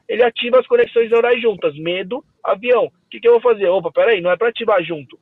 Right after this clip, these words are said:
É pra ativar aqui, é pra outro caminho. Então eu reconfiguro o cérebro e a mentalidade. E aí eu vou deixar feito isso, vou instalar um gatilho, o cara fica pronto pro momento importante. Pênalti, falta, cobrança, o goleiro lá, toda a pressão em cima das costas dele.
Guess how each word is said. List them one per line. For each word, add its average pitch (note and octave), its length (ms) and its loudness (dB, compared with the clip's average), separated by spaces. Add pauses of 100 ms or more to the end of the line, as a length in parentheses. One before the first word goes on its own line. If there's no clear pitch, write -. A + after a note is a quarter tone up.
(240)
É - 60 -6
pra D#3 140 -4
ativar E3+ 360 -2
aqui, A#3 380 -6
é D#3+ 80 2
pra E3 160 4
outro F#3+ 240 0
caminho. G#3+ 520 -4
Então F3+ 240 -6
eu F3 60 0
reconfiguro A#3 640 -2
o C4 60 -12
cérebro A#3 540 -2 (300)
e - 80 2
a G3+ 60 4
mentalidade. G#3+ 720 0 (240)
E F#3 80 -2
aí G#3+ 80 6
eu A3 60 4
vou G#3+ 100 4
deixar A3+ 220 -2
feito B3 260 -6
isso, G#3 180 -8
vou E3 120 -6
instalar E3 320 2
um G#3+ 40 -6
gatilho, A#3 520 -4 (240)
o F3 80 -18
cara G#3+ 180 0
fica A#3 180 -4
pronto G#3+ 360 0
pro A3+ 100 -2
momento A3 340 -2
importante. G3+ 600 -2 (240)
Pênalti, F3+ 500 0 (140)
falta, F#3 340 0
cobrança, E3+ 760 -4 (180)
o D#3 80 -8
goleiro F#3+ 400 -2
lá, F#3+ 220 0
toda F#3+ 160 -2
a G3+ 40 -2
pressão G3 520 -4
em F3+ 60 -12
cima F#3 180 -8
das F#3 160 -4
costas F3 260 -2
dele. G#3+ 300 -2